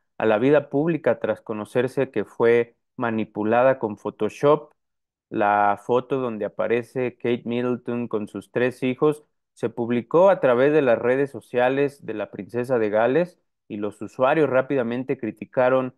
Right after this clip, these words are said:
el uso de este editor de fotografías para manipular la imagen. Las críticas y especulaciones crecieron, ya que esta era la primera imagen pública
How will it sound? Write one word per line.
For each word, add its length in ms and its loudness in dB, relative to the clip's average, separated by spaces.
el 180 -4
uso 580 -2
de 200 0
este 280 -2
editor 540 -2
de 80 -4
fotografías 1040 -2
para 220 -2
manipular 800 0
la 160 2
imagen. 680 -2
Las 580 2
críticas 640 -2
y 40 -2
especulaciones 960 -2
crecieron, 720 0
ya 200 2
que 340 0
esta 320 0
era 200 2
la 160 -2
primera 340 -6
imagen 440 -4
pública 720 0